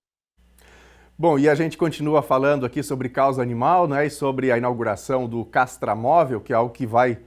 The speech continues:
ajudar muito nessa questão de não ter a proliferação de animais de rua, né, Lena? E eu já quero perguntar pra Lena aqui sobre o seguinte, Cachoeira do Sul, tradicionalmente, tem muitas pessoas que se empenham na causa animal. A gente abre aqui as redes sociais todo dia e vê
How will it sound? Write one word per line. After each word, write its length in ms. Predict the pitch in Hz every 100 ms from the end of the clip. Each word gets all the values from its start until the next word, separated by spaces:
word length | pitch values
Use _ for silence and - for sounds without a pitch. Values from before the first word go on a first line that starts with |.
| -
ajudar 400 | 104 110 131 135
muito 640 | 143 175 226 190 - 98 - -
nessa 320 | - 120 120 127
questão 640 | 117 107 131 131 131 110
de 240 | 107 113
não 160 | 120 147
ter 220 | 147 147
a 40 |
proliferação 600 | 127 123 113 120 104 131
de 200 | 120 117
animais 360 | 113 117 117 113
de 80 | 117
rua, 260 | 110 156
né, 140 | 147 139
Lena? 300 | 123 110 90 - -
E 80 | 147
eu 100 | 170
já 100 | 165
quero 160 | 175 190
perguntar 380 | 190 165 160 170
pra 140 | 175
Lena 240 | 147 160
aqui 120 | 160 175
sobre 200 | 175 170
o 40 |
seguinte, 380 | - 175 147 -
Cachoeira 500 | - 220 247 226 196
do 120 | 151
Sul, 520 | - 180 233 196 117 -
tradicionalmente, 600 | - 226 247 208 185 208
tem 100 | 247
muitas 340 | 220 285 302
pessoas 320 | - 208 - 226
que 140 | 240
se 100 | -
empenham 600 | 302 277 233 226 175 113 - _ -
na 180 | 170
causa 380 | 185 165 165 156
animal. 340 | 160 156 131 117
A 60 |
gente 480 | 120 196 226 175 123
abre 240 | 113 165
aqui 140 | 143 180
as 100 | 151
redes 160 | 165
sociais 320 | - 131 156 160
todo 220 | 160 131
dia 180 | 117 175
e 80 |
vê 300 | 151 117 165